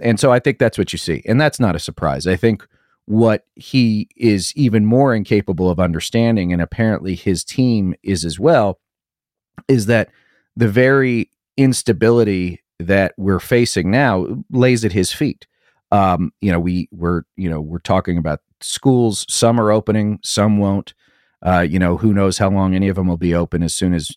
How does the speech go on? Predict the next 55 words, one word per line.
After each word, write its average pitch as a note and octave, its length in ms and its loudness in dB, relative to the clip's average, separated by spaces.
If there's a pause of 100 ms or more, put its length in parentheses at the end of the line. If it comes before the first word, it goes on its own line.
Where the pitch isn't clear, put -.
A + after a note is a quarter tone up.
(140)
you F2 100 -6
know, D#2 100 -6
one F#2+ 300 -2
student F2+ 520 -2
or E2 200 -4
administrator F2 760 -2
or D#2 400 -4 (360)
worker F#2+ 500 0
or E2 160 -4
teacher G2 380 -2
gets E2 220 -2
sick, - 340 -2
you F2 60 -2
know, D#2+ 180 -2 (120)
m-, D#2+ 180 -6
maybe F2 240 -2
they E2 100 -4
shut - 240 -4
down E2+ 180 -2
whole D#2+ 200 -4
districts. F2 580 -4 (460)
Um, F#2+ 340 0 (180)
you G#2+ 100 2
know, F2+ 220 0
we G2 400 0
are F2+ 160 0
now F2+ 240 2
facing, F2 800 -2
you F#2 100 -2
know, D#2+ 240 -2
a F2 120 -4
lot F#2 220 2
of F2 60 -2
economic F2+ 540 -2
things F2+ 240 0
that D#2+ 100 -4
I E2 40 -2
know E2+ 140 -2
we're D#2+ 160 -6
gonna D#2+ 160 -6
talk C3+ 260 0
about. F#2 260 0
But F#2+ 100 2
I G2 100 2
think C#3 280 -2 (400)
the A#2+ 60 2
more C#3+ 220 4
important C#3 360 0
thing G#2+ 160 2
to G2+ 80 2
understand G2 420 0
about F2+ 260 0
why F2+ 200 2
Trump - 400 -4
did F2 240 0